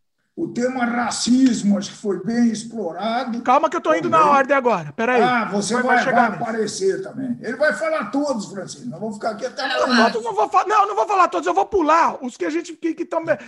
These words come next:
Speaker 2: assim, ou que a gente vai discutir atualidade ou filme, essas coisas, eu vou meio que pular. Não, não, não, não é tão digno de nota, porque, assim, é, é, são, são pautas mais livres, né? O, bom, você já falou da Elis Regina, vinte e nove.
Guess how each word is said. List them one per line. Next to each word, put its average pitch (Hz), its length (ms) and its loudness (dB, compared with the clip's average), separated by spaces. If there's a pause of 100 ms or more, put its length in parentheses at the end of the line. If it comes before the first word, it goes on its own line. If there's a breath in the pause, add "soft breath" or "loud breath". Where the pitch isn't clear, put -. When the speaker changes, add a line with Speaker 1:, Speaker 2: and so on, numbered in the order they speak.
(120)
Speaker 2:
assim, 285 440 -4 (360 soft breath)
ou 349 180 2
que 339 100 -4
a 320 40 -2
gente 285 180 -8
vai 302 160 0
discutir - 360 -8
atualidade 262 680 -2
ou 240 60 -8
filme, 277 420 -6
essas 240 220 -10
coisas, 330 320 -8
eu 320 80 -6
vou 349 100 -8
meio 349 160 -10
que 339 80 -16
pular. 320 300 -6
Não, 302 100 -14
não, 302 320 -14 (300 soft breath)
não, 294 240 -12
não 294 200 -6
é 294 60 0
tão 294 280 -2
digno 285 320 -4
de 294 100 -6
nota, 294 240 0
porque, 339 120 -12
assim, 277 300 -8 (300 soft breath)
é, - 240 -2
é, 240 140 2
são, 269 260 -8
são 277 160 -8
pautas 277 400 2
mais 277 240 -6
livres, 170 420 -8
né? 208 220 -6 (1080)
O, 233 140 -4
bom, 233 220 2
você 247 120 -6
já 247 120 2
falou 269 240 4
da 262 80 2
Elis 240 180 0
Regina, 247 340 0
vinte 247 200 -6
e 254 40 -4
nove. 302 460 2